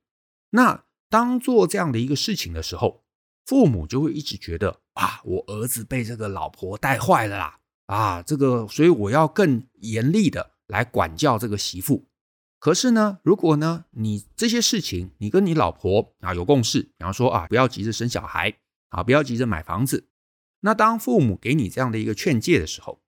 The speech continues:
对不对？尤其马上要过年了啊，大家回家，父母给了这样的一个意见，给了这样的一个劝诫，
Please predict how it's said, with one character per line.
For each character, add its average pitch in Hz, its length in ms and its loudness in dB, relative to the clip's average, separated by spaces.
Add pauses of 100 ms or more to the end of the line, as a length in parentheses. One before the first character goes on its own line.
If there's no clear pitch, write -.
(240)
对 110 100 0
不 123 60 6
对？ 113 80 4
尤 120 100 2
其 131 160 -4
马 92 160 -2
上 123 160 -2
要 123 80 0
过 139 220 6
年 82 200 -6
了 113 280 -2 (160)
啊， 92 160 -2
大 123 160 2
家 139 40 2
回 190 220 -2
家， 147 380 -2 (440)
父 247 160 2
母 202 80 4
给 95 220 2
了 107 60 2
这 165 100 0
样 151 140 2
的 120 80 0
一 120 100 0
个 123 140 0
意 135 120 -4
见， 127 300 0 (160)
给 92 100 -4
了 107 120 0
这 156 100 0
样 - 140 2
的 110 80 -2
一 120 160 -2
个 120 160 0
劝 135 280 4
诫， 139 240 2